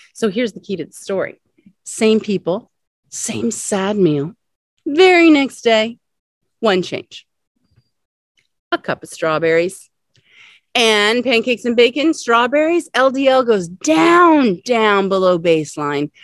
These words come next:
ready to chow down that burger. <laughs> That's a bad boy, right? The burger. So cup of strawberries, we're not going down anymore after the burger. But look,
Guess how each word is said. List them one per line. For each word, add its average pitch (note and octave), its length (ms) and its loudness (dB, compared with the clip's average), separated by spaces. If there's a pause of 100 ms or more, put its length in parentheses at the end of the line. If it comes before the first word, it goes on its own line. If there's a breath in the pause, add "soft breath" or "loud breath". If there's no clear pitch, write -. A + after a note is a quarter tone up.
(180 soft breath)
ready A3 400 2
to G#3 80 -8
chow G#3+ 280 -2
down G#3 200 0
that D#3+ 300 -6
burger. A3+ 440 0 (100)
<laughs> - 100 -20
That's E3 260 -4
a D3+ 60 -8
bad C#3+ 240 0
boy, C3+ 180 -8
right? D3 240 -2
The D3 60 -8
burger. F3+ 420 2
So D#3+ 280 0 (360)
cup F#3 220 -2
of F#3+ 80 -8
strawberries, A3 720 2 (340)
we're A4+ 140 2
not F4+ 120 2
going C4+ 220 2
down G#3+ 240 0
anymore F3 300 2
after F3 160 -4
the E3 60 -4
burger. F#3 200 0
But F#3+ 220 -2
look, D#4 180 2